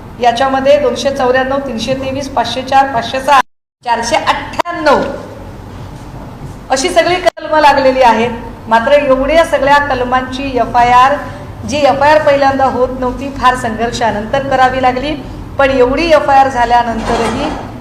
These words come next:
या एफआयआरमध्ये संबंधित माणसांना काहीही, कसलीही शिक्षा किंवा काही झालेलं नाहीये. ही सगळी माणसं अत्यंत मजेत बाहेर आहेत.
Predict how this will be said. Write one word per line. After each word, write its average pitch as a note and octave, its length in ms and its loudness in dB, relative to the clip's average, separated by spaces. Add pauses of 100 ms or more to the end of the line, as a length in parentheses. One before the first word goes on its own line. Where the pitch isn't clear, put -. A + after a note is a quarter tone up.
(140)
या C4+ 140 6
एफआयआरमध्ये A3+ 1120 2 (220)
संबंधित C#4+ 720 0
माणसांना A#3+ 760 0
काहीही, A#3+ 800 -2
कसलीही C4 840 -6 (260)
शिक्षा B3 480 2 (480)
किंवा E4 180 4
काही C#4+ 340 2
झालेलं A#3+ 420 0
नाहीये. A3+ 600 0 (220)
ही D4+ 140 -2
सगळी D#4 360 2
माणसं B3 520 2
अत्यंत E4+ 840 0 (260)
मजेत C4+ 540 2 (720)
बाहेर A3+ 360 4
आहेत. F3+ 140 4